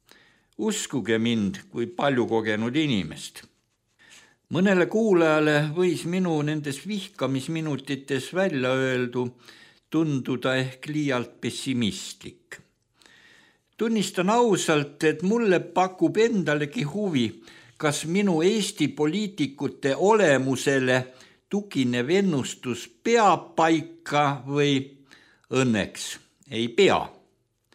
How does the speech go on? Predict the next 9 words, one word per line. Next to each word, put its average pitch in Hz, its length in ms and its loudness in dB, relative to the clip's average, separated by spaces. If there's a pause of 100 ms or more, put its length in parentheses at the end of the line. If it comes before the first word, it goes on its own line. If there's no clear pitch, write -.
(720)
Hirmsasti 196 640 -2
tahaks 185 400 0
loota, 165 560 2
et 151 200 -4
Eesti 185 440 0
poliitiline 151 760 -2
kultuur 143 760 0
on 143 80 -2
muutumas. 104 1040 -2